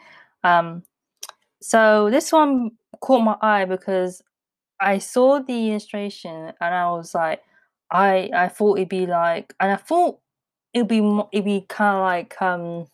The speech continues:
like, stories I'm quite familiar with, like, like Master and Doggy by Sakura. So I was kind of been hoping, I was hoping more from this Doujinshi. So I'm gonna read the description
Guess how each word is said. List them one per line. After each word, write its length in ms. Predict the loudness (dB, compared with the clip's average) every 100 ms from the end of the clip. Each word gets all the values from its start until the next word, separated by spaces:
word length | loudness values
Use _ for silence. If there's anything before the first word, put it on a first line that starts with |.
| _ _ _ _ _ _ _ _ _ _ _ _ _ _
like, 340 | -2 2 2 0
stories 520 | -2 2 4 2 0
I'm 140 | -4
quite 240 | -4 -6 -6
familiar 600 | -6 -4 -2 -2 -2 -4
with, 80 | -4
like, 260 | -6 -6
like 180 | -6 -6
Master 520 | -4 0 0 -2 -4
and 160 | -4 0
Doggy 340 | 2 2 0 -4
by 180 | -4
Sakura. 560 | -4 -4 -4 -2 0 -2
So 140 | 0
I 20 | 0
was 160 | 0 _ -8
kind 240 | -2 2
of 140 | 0 0
been 160 | -6 0
hoping, 480 | 0 0 -4 -4 -8 _ -2
I 40 |
was 120 | -2 2
hoping 500 | 0 2 2 0 -4 _ _
more 520 | 0 4 6 6 4
from 200 | 2 -2
this 260 | -2 -4 -8 -4
Doujinshi. 580 | -4 -4 -10 -12 -14 -14 _ _ _ _ _ _
So 300 | 4 4 6
I'm 100 | 4
gonna 160 | 2 2
read 180 | 2 2
the 340 | 0 2 0 -2 _ _ _ _ _ _ _
description 680 | -8 -4 -4 -4 -6 -10 -10